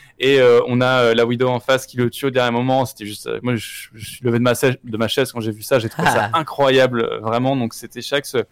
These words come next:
Speaker 1: très content de le voir en Overwatch League parce que c'était déjà un joueur des Contenders qui, euh, était monstrueux et le prouve à nouveau. Euh, donc, c'est un,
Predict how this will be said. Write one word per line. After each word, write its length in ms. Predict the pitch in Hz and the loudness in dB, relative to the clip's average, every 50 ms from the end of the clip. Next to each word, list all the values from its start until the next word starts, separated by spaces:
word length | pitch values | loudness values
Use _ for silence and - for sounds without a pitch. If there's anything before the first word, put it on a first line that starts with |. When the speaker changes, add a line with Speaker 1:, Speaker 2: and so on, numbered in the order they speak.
| _ _ _ _ _ _ _ _ - | _ _ _ _ _ _ _ _ -14
Speaker 1:
très 260 | - - 165 170 170 | -4 0 0 0 0
content 280 | 170 156 147 - 151 | 0 -4 -2 -2 -2
de 40 | 143 | 0
le 80 | 139 127 | 0 0
voir 140 | 117 117 117 | 2 2 2
en 80 | 117 | 2
Overwatch 340 | 117 113 113 113 113 107 - | 0 0 0 0 0 -2 -4
League 140 | 139 143 - | -6 -6 -6
parce 140 | 120 110 - | -8 -12 -12
que 80 | 113 98 | -14 -18
c'était 180 | - - 104 | -18 -18 -14
déjà 320 | 104 110 107 110 123 120 120 | -10 -10 -6 -4 -2 -2 -2
un 160 | 113 113 110 | -2 -4 -4
joueur 220 | 104 107 117 113 | -6 -6 -6 -6
des 100 | 107 110 | -6 -6
Contenders 520 | - 117 107 - 117 113 107 117 127 135 127 - - - _ _ _ _ _ _ _ _ - | -10 -10 -12 -10 -10 -8 -2 0 0 0 0 -4 -12 -20 _ _ _ _ _ _ _ _ -18
qui, 240 | - - 123 123 | -12 -6 -2 0
euh, 240 | 120 113 110 110 - | 2 2 2 2 0
était 280 | 113 110 - 117 113 110 | -2 -2 -2 -2 -2 0
monstrueux 760 | 110 123 135 139 127 - - - - 127 127 139 151 156 151 | -2 -2 -2 -2 -2 -4 -10 -10 -4 -2 0 2 2 2 2
et 140 | 135 120 110 | 2 0 0
le 180 | 113 110 107 | -2 -4 -4
prouve 380 | 107 _ - - 165 160 143 135 | -6 _ -12 -4 -2 0 4 4
à 80 | 123 120 | 4 4
nouveau. 480 | 120 123 113 120 127 135 147 - - - | 2 -2 -2 -2 -2 -2 -2 -4 -6 -6
Euh, 240 | 117 110 110 107 107 | -4 -4 -4 -4 -6
donc, 240 | 107 117 120 120 - | -6 -8 -10 -10 -10
c'est 280 | - - 117 117 117 | -12 -8 -4 -4 -2
un, 340 | 113 110 107 107 107 104 | -2 -4 -4 -6 -6 -8